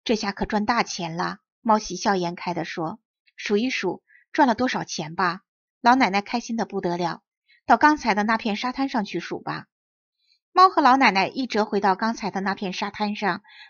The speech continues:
就轻轻地坐到了沙子上，开始数起钱来。一、二、三、四，全是银币，正面刻着猫的脸，反面刻着鱼的图案的猫国的银币。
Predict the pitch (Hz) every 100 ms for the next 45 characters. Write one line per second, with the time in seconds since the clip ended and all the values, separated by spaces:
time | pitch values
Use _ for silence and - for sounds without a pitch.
0 | - 285 - 320 330 294 233 262 233 202
1 | 190 233 226 - 185 196 190 - _ -
2 | 262 - 202 202 202 - - 165 170 185
3 | 185 _ _ _ _ 254 254 - - 240
4 | 214 208 - 240 247 - - 202 - _
5 | - - - 247 262 254 185 185 226 190
6 | - _ _ - 370 320 285 240 - 277
7 | 214 240 247 208 185 175 - _ _ _
8 | - 202 226 262 - 254 202 175 196 220
9 | - 180 180 190 180 175 220 226 - 170
10 | 180 170 156 156 190 -